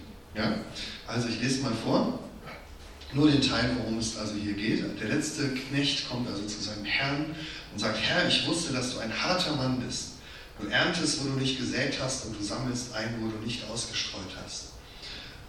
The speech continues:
Und ich hatte Angst, ging hin und verbarg deinen Zentner in der Erde. Siehe, da hast du das Deine.“ Sein Herr aber antwortete und sprach zu ihm, „Du böser und fauler Knecht, wusstest du, dass ich ernte, wo ich nicht gesät habe, und einsammle, wo ich nicht ausgestreut habe?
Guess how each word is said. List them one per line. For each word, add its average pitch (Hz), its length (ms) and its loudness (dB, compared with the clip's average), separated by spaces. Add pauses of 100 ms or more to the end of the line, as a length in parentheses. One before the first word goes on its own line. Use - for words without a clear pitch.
Und - 120 -4
ich - 200 6
hatte 180 280 0
Angst, - 440 -2 (840)
ging 135 160 0
hin 196 220 2
und 160 140 0
verbarg 135 560 -2
deinen 120 220 0
Zentner 127 400 -2
in 107 100 -2
der 107 100 -2
Erde. 92 260 -4 (1000)
Siehe, 202 460 2
da - 160 -4
hast - 220 -2
du 110 40 -4
das 101 220 -4
Deine.“ 92 140 -6 (760)
Sein 110 100 -2
Herr 123 220 2
aber 139 220 2
antwortete 131 500 2
und 113 100 2
sprach - 280 0
zu - 140 -2
ihm, 110 140 2
„Du 101 200 -4
böser 156 460 4
und - 120 -4
fauler 160 460 2
Knecht, - 480 -2 (540)
wusstest 151 380 4
du, 139 80 6
dass 123 160 6
ich 127 140 2
ernte, 131 360 4
wo 120 100 4
ich 117 100 2
nicht - 200 0
gesät 123 360 2
habe, 110 240 2
und 110 100 0
einsammle, 120 600 2
wo 110 60 0
ich 113 160 0
nicht 120 160 -2
ausgestreut - 680 0
habe? 107 260 0